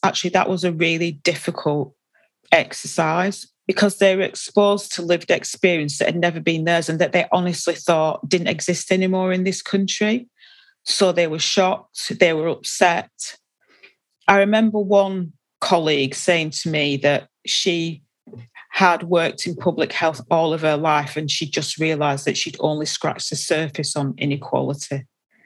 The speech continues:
So it was a deep learning curve for them. And then as part of that work, we then said, "What's our ambition then for the organisation? What is the type of culture we really want to create?"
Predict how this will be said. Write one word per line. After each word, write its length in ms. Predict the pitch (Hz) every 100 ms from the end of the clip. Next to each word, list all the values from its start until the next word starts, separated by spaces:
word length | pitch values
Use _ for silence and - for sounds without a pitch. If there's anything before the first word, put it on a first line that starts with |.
| _
So 480 | - - 185 175 - -
it 140 | 196
was 220 | 196 190
a 60 | 202
deep 360 | - 185 190 -
learning 400 | 196 196 196 190
curve 340 | - 190 185
for 320 | - 190 180
them. 300 | 180 190 202 _ _ _ - - _ - -
And 120 | 185
then 140 | 180
as 140 | 175 -
part 260 | - 196
of 60 | -
that 180 | 214 180
work, 480 | 220 160 143 151 - - _ _ _ _ _ _ -
we 140 | 175
then 440 | 170 165 156 156 -
said, 380 | - 160 151
"What's 380 | 170 170 - -
our 140 | 165 160
ambition 580 | 156 147 170 - 160
then 240 | 151 147 147
for 120 | 147
the 100 | 156
organisation? 880 | 147 147 151 143 147 160 151 - 160
What 220 | 180 -
is 120 | 185
the 80 | 185
type 320 | - 170 160
of 120 | 156
culture 400 | - 160 - -
we 40 | 160
really 320 | 170 165 156
want 220 | - 147
to 60 | 143
create?" 580 | - 147 135 127 147